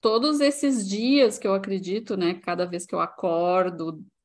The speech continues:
da noite, né, quando amanhece, porque eu acho que tá amanhecendo,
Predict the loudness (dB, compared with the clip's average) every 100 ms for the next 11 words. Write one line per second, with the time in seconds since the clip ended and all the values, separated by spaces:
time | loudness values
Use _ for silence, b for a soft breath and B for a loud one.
0 | _ -8 -4 -2 -2 0 -2 -4 -10 -10
1 | -10 -6 -4 -4 -6 -8 -6 -4 -2 0
2 | 0 0 -2 -4 -12 -18 _ -2 0 0
3 | -2 -10 -6 -2 0 -2 -6 -8 -4 -2
4 | -2 -2